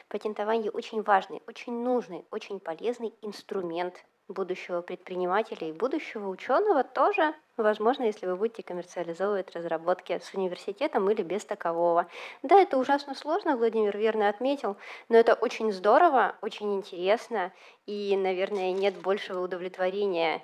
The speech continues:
э, чем удовлетворение видеть, как дело твоих рук, то, что ты когда-то придумал,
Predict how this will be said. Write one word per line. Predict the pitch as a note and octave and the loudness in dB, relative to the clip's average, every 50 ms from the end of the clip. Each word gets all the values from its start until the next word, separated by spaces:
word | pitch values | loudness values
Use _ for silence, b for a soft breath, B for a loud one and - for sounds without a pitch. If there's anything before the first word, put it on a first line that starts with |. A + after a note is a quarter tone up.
| _ _ F#3+ | _ _ -8
э, | F#3+ F3+ F3 E3+ E3+ E3+ | -4 -2 -2 -2 -2 -4
чем | - - G#3 G3 F#3+ | -6 -6 -6 -4 -4
удовлетворение | F#3 F#3 F3 F#3 F3+ - F3+ F3+ F3+ F#3+ F#3 F#3 F3+ F3 E3+ F3+ | -4 -4 -6 -6 -8 -4 -4 -4 -2 -2 -2 -2 -2 -2 -4 -6
видеть, | F3 F#3+ A3+ A3+ G#3+ F#3 - - | -6 -10 -8 -6 -6 -8 -8 -10
как | - E3+ E3 E3+ - | -16 -16 -16 -14 -12
дело | F3+ F#3 F3+ E3+ E3+ E3 | -8 -6 -4 -4 -4 -6
твоих | - F3 E3+ E3 E3 - - - | -6 -8 -8 -8 -8 -8 -4 -2
рук, | C4 E4 - - | -2 -2 -2 -4
то, | - A3 G3+ | -8 -10 -10
что | - - F3+ | -8 -10 -12
ты | - F#3 | -12 -10
когда-то | F#3 F3 E3+ E3+ F3 E3+ - - D#3+ | -10 -10 -10 -8 -8 -8 -8 -10 -12
придумал, | - E3+ E3+ D#3 F3 G#3+ C4+ D#4 C#4 G#3+ G#3 | -10 -12 -10 -6 -6 -4 -2 0 0 0 0